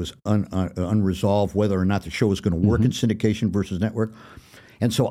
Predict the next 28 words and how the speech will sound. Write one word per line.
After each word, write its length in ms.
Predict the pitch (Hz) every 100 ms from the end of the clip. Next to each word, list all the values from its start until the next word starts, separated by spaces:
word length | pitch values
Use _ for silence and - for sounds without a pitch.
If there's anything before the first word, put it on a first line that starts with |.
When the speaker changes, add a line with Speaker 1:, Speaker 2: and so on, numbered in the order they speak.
| 123
Speaker 1:
I 20 | 160
was 180 | 160 131
in 80 |
charge 340 | 120 - 135 117
of 120 | 92
all 260 | 110 120 123
the 160 | 117
on-air 580 | - 113 117 113 113 110
advertising. 720 | 107 107 101 90 90 76 80 76 -
I 120 | 120
was 180 | 175 135
still 280 | - 151
an 100 | 127 110
outside 480 | 120 120 120 113
supplier 420 | - - 120 110 101
to 60 |
Paramount. 480 | 87 113 95 85 73 - _ - - - -
I 120 | 117
would 160 | 160
supply 340 | - 123 135 123
Paramount 520 | 127 127 120 107 104
with 140 | 98
the 80 | -
promos, 720 | - 120 110 95 76 76 - - _ _ - - - - -
and 240 | 104 104
I 80 | 110
would 160 | 113 110
supply, 520 | 101 - 120 107